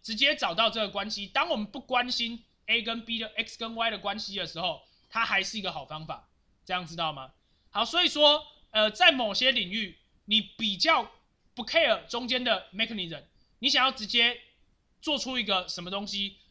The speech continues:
让它由 A 到 B，这样子 machine learning 的方法会比较好。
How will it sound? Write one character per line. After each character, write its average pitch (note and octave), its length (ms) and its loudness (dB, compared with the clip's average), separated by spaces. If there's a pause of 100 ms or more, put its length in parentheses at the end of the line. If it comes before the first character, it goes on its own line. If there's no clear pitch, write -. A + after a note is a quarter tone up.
让 C4+ 160 4
它 B3+ 180 0
由 G#3 200 -4
A G#3+ 220 0
到 G#3 160 0
B， F#3+ 360 -8 (140)
这 D#4 100 -2
样 C#4+ 160 4
子 G3+ 320 -6 (280)
machine F#3+ 240 -4
learning A#3+ 220 0
的 G3 80 -2
方 G#3 200 -4
法 F#3 100 -2
会 F#3+ 100 -6
比 E3 100 -12
较 D#3 160 -4
好。 C#3 200 -16